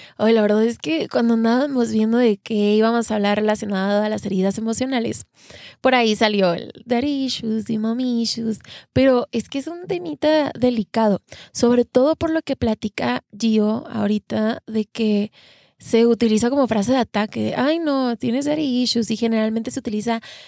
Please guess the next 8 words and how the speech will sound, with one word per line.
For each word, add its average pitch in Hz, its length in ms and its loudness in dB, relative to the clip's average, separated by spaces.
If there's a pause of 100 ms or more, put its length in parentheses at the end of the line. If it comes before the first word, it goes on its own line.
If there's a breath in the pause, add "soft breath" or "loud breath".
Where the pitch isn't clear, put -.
(200 loud breath)
como 220 280 2
forma 247 280 2
de 320 120 4
ataque 240 600 -2 (200)
para 247 580 4
las 214 640 2
mujeres. 226 720 -2 (440 loud breath)
Entonces, 233 880 0